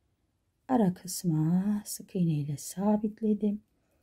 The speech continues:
Hemen sıradakine geçiyorum. Şöyle yapması çok zevkli olduğu için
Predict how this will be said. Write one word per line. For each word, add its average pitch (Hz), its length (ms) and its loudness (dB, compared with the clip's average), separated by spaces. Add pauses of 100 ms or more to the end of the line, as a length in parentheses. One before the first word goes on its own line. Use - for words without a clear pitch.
(600)
Hemen 214 540 6
sıradakine 185 680 2
geçiyorum. 226 760 4 (380)
Şöyle 180 380 -2 (340)
yapması - 500 0
çok - 220 -18
zevkli 185 360 -4
olduğu 180 240 0
için 202 300 -6